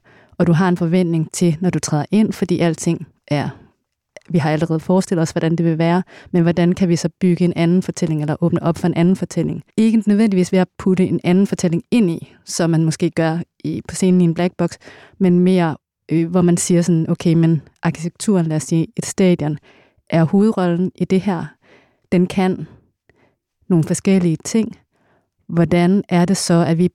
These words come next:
bruger de ting, som den kan, til at skabe et andet type rum, eller en anden type, øh, kontekst?" Og det er jo meget sådan at lege med, øh, jeg, jeg tænkte meget på det som sådan noget art trouvé, altså sådan noget f-, funden ar-,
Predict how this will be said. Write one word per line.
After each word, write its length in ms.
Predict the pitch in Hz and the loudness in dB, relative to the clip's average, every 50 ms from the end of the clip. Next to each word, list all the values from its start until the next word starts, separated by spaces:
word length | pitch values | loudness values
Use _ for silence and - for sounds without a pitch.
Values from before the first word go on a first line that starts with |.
| _ _ | _ _
bruger 240 | - 190 185 208 214 | -2 0 2 2 2
de 260 | - - 190 175 185 - - - _ _ - | 0 0 0 0 0 -2 -4 -12 _ _ -6
ting, 260 | - 196 185 127 139 | -2 -2 -2 -2 -4
som 240 | - - 175 170 165 | -4 -2 0 0 0
den 220 | - - 170 160 | -2 -2 -2 -2
kan, 280 | - - - 190 180 - - - - _ _ _ _ _ _ _ _ _ _ _ _ _ _ - | -4 -4 -2 -2 -2 -4 -6 -12 -20 _ _ _ _ _ _ _ _ _ _ _ _ _ _ -8
til 360 | - - 208 180 175 180 190 175 - - _ _ _ _ _ _ - | -4 0 2 2 2 2 0 -2 -6 -14 _ _ _ _ _ _ -6
at 80 | 180 - | -6 -4
skabe 340 | - - 170 160 156 - | -2 0 0 0 2 0
et 40 | 185 - | 0 0
andet 260 | - 165 165 175 175 | 2 2 2 2 2
type 240 | - - 170 156 156 | 0 -2 -4 -4 -4
rum, 320 | 151 - 165 165 - 180 - _ _ _ - | -2 -2 -2 -2 -2 -6 -12 _ _ _ -2
eller 180 | 175 170 175 | 0 2 2
en 100 | 170 170 - | 2 0 0
anden 280 | - 170 170 175 180 185 | 0 2 2 4 2 0
type, 520 | - - - 190 175 165 - 147 156 156 139 - - _ _ _ _ _ _ - - _ _ _ _ _ _ _ - | 0 -2 -2 0 0 0 0 0 -2 -2 -2 -6 -12 _ _ _ _ _ _ -20 -20 _ _ _ _ _ _ _ -2
øh, 140 | 170 156 147 | 0 0 0
kontekst?" 800 | - - - 185 165 156 - - - - - - - - - - - - _ - | -2 -2 -2 0 0 0 -2 -4 -6 -8 -8 -12 -12 -14 -16 -20 -20 -20 _ -10
Og 60 | - - _ _ _ _ _ _ _ - - | -10 -10 _ _ _ _ _ _ _ -2 0
det 80 | 214 | 2
er 40 | 214 | 4
jo 60 | 214 | 4
meget 300 | 208 208 190 175 185 202 | 4 4 4 2 2 2
sådan 120 | - - 175 | 2 0 0
at 80 | 165 | 2
lege 360 | 175 175 165 160 165 170 180 | 2 0 2 2 2 2 2
med, 380 | 190 185 175 170 165 165 170 170 - - - _ _ _ - | 2 2 2 2 2 2 0 0 -2 -6 -16 _ _ _ -2
øh, 200 | 180 170 165 160 | 0 0 0 -2
jeg, 80 | 170 - _ _ - | -4 -6 _ _ -6
jeg 100 | - 190 - _ _ _ _ _ _ _ _ - | -6 -6 -6 _ _ _ _ _ _ _ _ -2
tænkte 240 | - 196 202 202 | 0 2 2 2
meget 240 | 202 185 170 180 - | 2 2 2 0 0
på 120 | - - 175 | -2 -4 -4
det 120 | 185 175 | -2 -4
som 120 | - 185 | -4 -4
sådan 120 | 175 - 175 | -4 -2 -2
noget 100 | 170 - - | -4 -2 -4
art 140 | 160 170 - - | -6 -6 -6 -6
trouvé, 420 | - - 185 160 165 170 170 170 170 | -4 -4 -2 -2 -2 -2 -4 -4 -4
altså 140 | 170 170 170 | -4 -4 -2
sådan 100 | 165 170 | -2 -2
noget 160 | 160 156 165 | -4 -4 -6
f-, 260 | - - - - - - | -10 -14 -16 -16 -16 -16
funden 380 | - - - 180 180 185 185 190 | -6 -2 0 2 4 4 2 2
ar-, 180 | - - 151 | 0 -4 -8